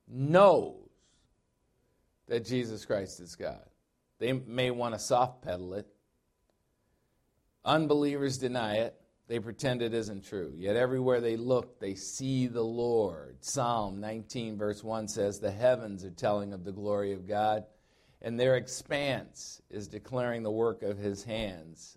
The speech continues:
Astronomers know that there is a God. Scientists know there is a God 'cause they see it in everything they do. And there are a lot of them who like ignoring it.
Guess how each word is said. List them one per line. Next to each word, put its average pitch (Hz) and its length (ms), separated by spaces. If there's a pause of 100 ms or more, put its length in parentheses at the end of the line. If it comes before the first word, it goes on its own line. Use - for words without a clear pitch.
Astronomers 98 1200
know 107 340
that 95 220
there 98 200
is 90 160
a 90 60
God. 85 500 (300)
Scientists 113 1040 (340)
know 117 280
there 110 200
is 107 200
a 104 40
God 98 560
'cause - 180
they 127 140
see 131 460
it 92 180
in 101 200 (120)
everything 107 760
they 87 180 (160)
do. 82 320 (1200)
And 104 240
there 101 80
are 95 40
a 98 60
lot 110 320
of 107 120
them 95 440
who 92 320 (120)
like 95 360
ignoring 85 560
it. 50 160